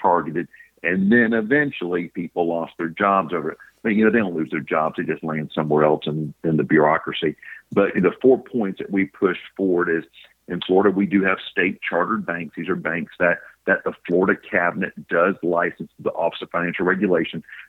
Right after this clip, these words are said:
So we are instructing those state chartered banks to create a transparency website. So we will be able to create a report whenever there is I R S engagement.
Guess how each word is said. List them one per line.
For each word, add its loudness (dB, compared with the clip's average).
So 4
we 4
are 6
instructing -2
those 4
state 0
chartered 0
banks -2
to 2
create 2
a 4
transparency -4
website. -2
So -4
we -2
will -4
be 0
able 0
to 0
create 0
a -4
report 2
whenever 0
there 6
is -6
I 2
R 0
S -8
engagement. -4